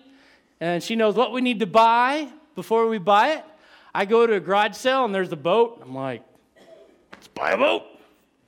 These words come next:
Didn't know I wanted a boat until right now. So I took this boat home and I get it in my driveway.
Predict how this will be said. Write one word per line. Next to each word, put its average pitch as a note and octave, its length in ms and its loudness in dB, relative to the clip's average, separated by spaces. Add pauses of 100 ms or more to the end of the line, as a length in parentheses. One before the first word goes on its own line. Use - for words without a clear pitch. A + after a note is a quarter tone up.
(160)
Didn't G#3+ 180 -4
know B3+ 100 4
I C#4 140 8
wanted D4 240 4
a D4 40 0
boat E4 300 4
until A#3+ 200 4
right D4+ 220 4
now. G4+ 420 4 (360)
So C4 140 0
I C4 40 2
took D4+ 280 -4
this D4 120 -2
boat C4 280 6
home C4+ 480 2 (400)
and A#3+ 140 2
I B3+ 120 2
get C4+ 220 -2
it D4 100 -2
in C#4 140 4
my A#3+ 180 2
driveway. A3+ 680 0